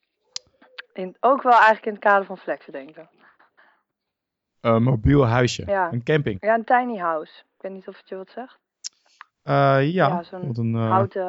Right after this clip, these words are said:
Speaker 1: houten, echt een houten huisje, maar wel verrijdbaar.
Speaker 2: Oké.
Speaker 1: Maar dan wil
Speaker 2: Ik
Speaker 1: ik
Speaker 2: ben bezig.
Speaker 1: Hm?
Speaker 2: Ja, sorry, ga verder.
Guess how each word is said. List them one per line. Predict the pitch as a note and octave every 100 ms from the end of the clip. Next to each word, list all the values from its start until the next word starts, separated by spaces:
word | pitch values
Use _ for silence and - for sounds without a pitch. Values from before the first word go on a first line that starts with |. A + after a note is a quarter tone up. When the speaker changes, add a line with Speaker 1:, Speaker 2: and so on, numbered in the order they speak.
| F3+
Speaker 1:
houten, | F3 G3 G3 F#3 F3+
echt | F3+ -
een | G3
houten | F#3+ G#3+ G#3+
huisje, | G#3 G#3
maar | G3+ F#3+
wel | G#3 A3
verrijdbaar. | G#3+ F#3+ F#3 F3 - D3+ D#3+ _ _ _ _ _ _ _ _ _ C#3
Speaker 2:
Oké. | F3+ - A2+ F#3+ _ _ _ _ _ _ _ _ _ -
Speaker 1:
Maar | G3
dan | G3+
wil | G#3 A3
Speaker 2:
Ik |
Speaker 1:
ik | G#3+
Speaker 2:
ben | A2+
bezig. | B2 B2 G#3+
Speaker 1:
Hm? | G#3+ C4 _ _ _ _ _ _ _ _ _ _ _ _ _
Speaker 2:
Ja, | F#3+
sorry, | F#3+ E3+ E3
ga | C#3+
verder. | B2+